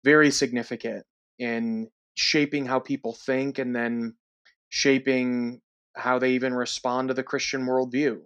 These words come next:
"Well, you know, what, what about all this stuff that we're hearing about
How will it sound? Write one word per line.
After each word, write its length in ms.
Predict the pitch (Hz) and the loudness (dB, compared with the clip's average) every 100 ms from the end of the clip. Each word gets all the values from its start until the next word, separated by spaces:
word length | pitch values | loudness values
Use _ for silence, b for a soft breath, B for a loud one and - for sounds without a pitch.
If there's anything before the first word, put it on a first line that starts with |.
| _ _ _ _ _ _ _ - | _ _ _ _ _ _ _ -2
"Well, 500 | 117 117 117 113 - _ | 2 4 4 0 -6 _
you 140 | 127 | -6
know, 120 | 113 113 | -4 -2
what, 220 | 123 101 | -2 0
what 160 | 127 | 0
about 340 | 123 123 117 - | 2 2 2 -2
all 140 | 120 127 | -4 -2
this 160 | 131 | -2
stuff 320 | - 131 - | -2 -2 -2
that 120 | 190 101 | -6 -6
we're 120 | 117 | -6
hearing 380 | 127 113 110 110 | -4 -4 -4 -4
about 400 | 110 107 107 | -2 0 0